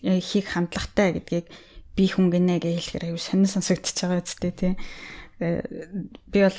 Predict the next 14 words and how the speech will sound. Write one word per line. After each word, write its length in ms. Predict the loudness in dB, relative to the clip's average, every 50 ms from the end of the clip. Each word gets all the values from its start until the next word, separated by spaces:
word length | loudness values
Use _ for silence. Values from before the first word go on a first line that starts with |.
| -2 0
энийг 240 | 0 0 0 -2 -8 _
зан 240 | 4 6 8 8 8
гэд 240 | 8 4 0 -2 -2
орчуулчмаар 560 | -6 -4 -4 -6 -6 -2 -2 -2 -2 -2 -4
байгаа 80 | -6 -8
байхгүй. 240 | -8 -4 -2 2 2
Нэг 160 | 2 0 0
хүн 160 | 2 4 4
ийм 260 | 8 8 8 8 8 8 6 2 0 -2
зантай 480 | -2 -2 -4 0 2 4 4 4 4
гэж 80 | 2 0 -2
хэлэх 240 | -6 -6 -2 -2 0
юм 80 | 0 0
бол 160 | -2 -4 -6